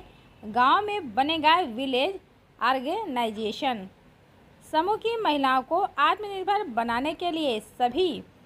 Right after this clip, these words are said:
एक हज़ार सात सौ चालीस गाँव,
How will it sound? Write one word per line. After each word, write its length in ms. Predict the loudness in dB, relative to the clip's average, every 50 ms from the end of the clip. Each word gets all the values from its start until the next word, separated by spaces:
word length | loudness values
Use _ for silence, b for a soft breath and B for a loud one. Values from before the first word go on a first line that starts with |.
| -20 _ -20 -20 -20 -20 -20 -20 -20 _ -6
एक 260 | -2 0 0 2 2
हज़ार 260 | 2 4 4 4 4 4
सात 320 | 2 2 2 4 4 2
सौ 180 | 0 -2 -4 -4
चालीस 520 | -4 -2 2 4 4 4 4 2 0 -2 -4 -2
गाँव, 500 | 0 2 2 4 4 4 2 2 -2